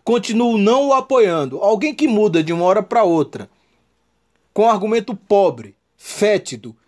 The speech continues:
medíocre, não tem estrutura moral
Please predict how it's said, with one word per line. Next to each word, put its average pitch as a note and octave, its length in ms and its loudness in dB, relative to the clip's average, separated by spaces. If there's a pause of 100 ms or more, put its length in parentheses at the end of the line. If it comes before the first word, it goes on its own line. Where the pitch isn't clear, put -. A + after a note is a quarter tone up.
(120)
medíocre, F3 800 -2 (260)
não A#3+ 200 0
tem B3 180 0
estrutura G3 580 0
moral F3+ 800 2